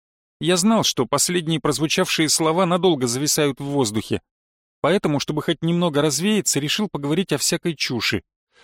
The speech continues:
"Федор Васильевич, а Газманов не из ваших?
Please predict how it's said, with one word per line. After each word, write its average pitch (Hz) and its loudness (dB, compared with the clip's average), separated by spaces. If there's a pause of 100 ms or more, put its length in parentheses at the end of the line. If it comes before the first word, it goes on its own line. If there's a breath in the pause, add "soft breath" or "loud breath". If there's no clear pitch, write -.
(800 soft breath)
"Федор 214 2
Васильевич, 160 0
а 165 0 (180)
Газманов 170 2
не 160 0
из 160 0
ваших? 226 -2